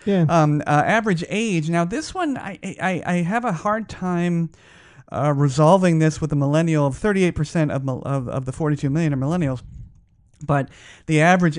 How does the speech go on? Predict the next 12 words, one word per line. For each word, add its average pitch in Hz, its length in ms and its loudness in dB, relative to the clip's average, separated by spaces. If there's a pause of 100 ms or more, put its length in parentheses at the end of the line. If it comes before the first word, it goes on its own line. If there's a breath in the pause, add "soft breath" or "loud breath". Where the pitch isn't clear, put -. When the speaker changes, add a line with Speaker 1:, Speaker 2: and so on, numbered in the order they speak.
Speaker 2:
age 170 540 0
of 202 240 0
those 156 180 2
forty-two 147 420 0
million 123 380 -2
is 127 200 -6
forty-four 185 800 -2
point 143 280 -4
three. 135 380 -6
So 147 120 -4
Speaker 1:
Mm. 180 80 0
Speaker 2:
forty-four, 143 600 2